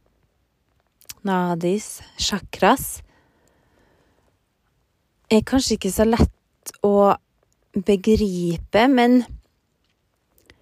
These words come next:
prana, livsenergien, det kan være til hjelp å tenke på det som,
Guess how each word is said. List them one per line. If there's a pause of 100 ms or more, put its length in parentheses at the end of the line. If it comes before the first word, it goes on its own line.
(600)
prana,
livsenergien, (1200)
det
kan
være
til
hjelp
å
tenke
på
det
som,